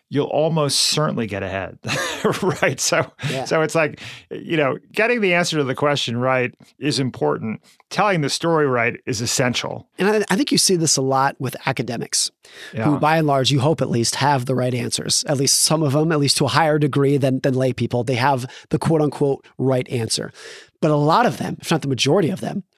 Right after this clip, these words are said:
Speaker 2: are very poor storytellers because they came up in academia. So their ability to write for a lay audience is zero. They can only write for other academics. They're terrible, terrible writers.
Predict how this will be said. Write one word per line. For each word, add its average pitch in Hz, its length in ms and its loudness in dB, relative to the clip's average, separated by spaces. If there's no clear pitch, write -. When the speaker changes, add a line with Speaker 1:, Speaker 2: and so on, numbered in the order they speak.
Speaker 2:
are 165 120 2
very 143 400 2
poor 143 220 0
storytellers 117 840 -4
because 156 320 2
they 147 100 2
came 175 240 0
up 160 140 0
in 147 80 2
academia. 131 640 0
So 147 380 2
their 147 320 2
ability 147 440 2
to - 140 -2
write 127 420 0
for 156 140 2
a 156 60 4
lay 156 180 4
audience 160 440 2
is 139 120 0
zero. 113 400 -2
They 135 140 -2
can 147 160 0
only 156 260 0
write 131 260 0
for - 140 -6
other 127 180 0
academics. 139 540 -6
They're 131 120 -4
terrible, 180 640 2
terrible 131 380 2
writers. 78 380 -2